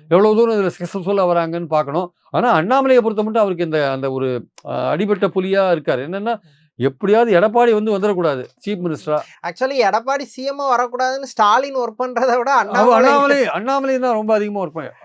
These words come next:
Speaker 1: actual-ஆ வந்து அண்ண-, இப்ப தினகரன் கூட எடப்பாடியோட சேர்ந்துட்டார்.
Speaker 2: ஓகே.
Speaker 1: ஆனா தினகரன் அண்ணாமலை ஓ பி எஸ் எல்லாம் கிட்டத்தட்ட ஒரே மாதிரியான ஒரு எண்ணம் கொண்டவங்க தான்.
Speaker 2: எடப்பாடி
Speaker 1: எடப்பாடி
Speaker 2: எப்படியாவது
Speaker 1: வலுப்பெ-, எடப்பாடி வலுப்பெற்றக்கூடாதுன்றது அவங்க எண்ணம். இதுல தினகரன் அங்க போய் சேர்ந்துட்டாரு, வேற விஷயம். அண்ணாமலையும் சேர்ந்து ஒர்க் பண்ணுன்னு பா ஜ க சொல்லுது.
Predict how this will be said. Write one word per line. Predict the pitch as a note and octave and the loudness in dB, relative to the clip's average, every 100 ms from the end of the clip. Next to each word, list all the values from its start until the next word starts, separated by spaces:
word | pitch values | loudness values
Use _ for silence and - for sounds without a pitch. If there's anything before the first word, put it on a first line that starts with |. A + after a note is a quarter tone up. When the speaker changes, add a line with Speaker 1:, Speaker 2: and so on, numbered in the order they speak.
| G2 - G2 | -20 -20 -18
Speaker 1:
actual-ஆ | G#2+ - A3 | -12 -6 -2
வந்து | A#3 A#3 | -2 0
அண்ண-, | E3 F3 B2+ _ | 0 -2 -10 _
இப்ப | _ G#2+ A#2 | _ -10 -4
தினகரன் | F#3+ A#3 A3+ | -2 -2 0
கூட | B3 | 4
எடப்பாடியோட | B3 A#3 A#3+ A#3+ A#3 | 4 4 2 2 0
சேர்ந்துட்டார். | G3+ A3+ G#3+ F3 A#2 - _ | 0 -2 -2 -2 -4 -6 _
Speaker 2:
ஓகே. | E3+ D#3 | -18 -6
Speaker 1:
ஆனா | A3 | -2
தினகரன் | E3 G3+ B3 C4+ B3+ | 0 0 0 0 0
அண்ணாமலை | A#3 B3 B3 B3 | -2 -2 2 2
ஓ | A#3 | 2
பி | A#3 A#3+ | 0 -2
எஸ் | G3+ | -4
எல்லாம் | A#3+ | -6
கிட்டத்தட்ட | A3+ G#3 A3 | -6 -4 -2
ஒரே | G3 G#3+ A#3+ | 0 0 0
மாதிரியான | A#3 A3+ A3 | -2 -2 -4
ஒரு | G#3+ G3 | -2 -2
எண்ணம் | F#3+ G#3+ | -2 -4
கொண்டவங்க | G3 F#3+ F3+ | -2 0 0
தான். | D#3+ - | -2 -4
Speaker 2:
எடப்பாடி | E3+ G3 F#3+ C#4+ C4 | -2 0 2 2 4
Speaker 1:
எடப்பாடி | |
Speaker 2:
எப்படியாவது | B3+ B3+ C4 C4+ B3+ | 4 6 6 6 2
Speaker 1:
வலுப்பெ-, | A#3+ G#3+ G3+ | 0 -4 -4
எடப்பாடி | F3 A3+ B3 C4 | 2 4 4 4
வலுப்பெற்றக்கூடாதுன்றது | A#3 A#3+ A3+ G3+ G#3+ G3 G3 G3 F#3+ G#3 | 4 2 2 0 0 2 0 0 -2 -2
அவங்க | G#3+ F#3+ F3 | 0 0 -4
எண்ணம். | F3 D3+ - _ _ | -4 -6 -10 _ _
இதுல | A3+ B3 B3 | 0 2 2
தினகரன் | A#3+ C4+ C4+ B3+ | 0 -2 0 0
அங்க | A#3 | 0
போய் | B3 A3 | -2 0
சேர்ந்துட்டாரு, | A#3+ A#3 G#3+ G#3+ | -2 0 -2 0
வேற | G3 G3+ G3 | 0 -2 -2
விஷயம். | D#3+ E3+ D3 - | -4 -8 -10 -8
அண்ணாமலையும் | F#3 B3+ C4 C4+ C4+ | -2 0 0 0 2
சேர்ந்து | B3 A#3+ A#3 | 2 4 2
ஒர்க் | G#3+ | -2
பண்ணுன்னு | A#3 A#3 A3+ | -6 -8 -2
பா | G3 | -2
ஜ | G#3 | -2
க | G3 | -4
சொல்லுது. | F3 F#3+ F3+ | -4 -4 -4